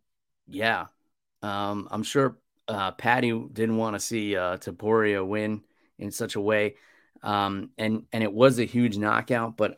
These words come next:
I still don't think the U F C is gonna make that fight. I think they have different trajectories for each of these guys. Maybe they'll meet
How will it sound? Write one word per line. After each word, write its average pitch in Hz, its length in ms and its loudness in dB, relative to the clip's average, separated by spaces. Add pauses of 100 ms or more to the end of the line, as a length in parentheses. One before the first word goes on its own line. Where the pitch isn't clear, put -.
I 120 100 4
still 156 300 0
don't 131 260 2
think 123 280 2
the 110 100 -2
U 104 180 2
F 95 80 -2
C - 140 -8
is 92 100 -8
gonna 95 160 -6
make 90 300 -8
that 90 200 -4
fight. - 440 -8
I 107 80 -10
think 117 320 -4
they 110 120 2
have 101 440 2 (500)
different 107 380 0
trajectories 98 800 -4
for - 180 -4
each 92 240 -4
of 92 80 -6
these 95 180 -6
guys. 98 300 6
Maybe 143 300 6
they'll 131 160 8
meet 113 380 2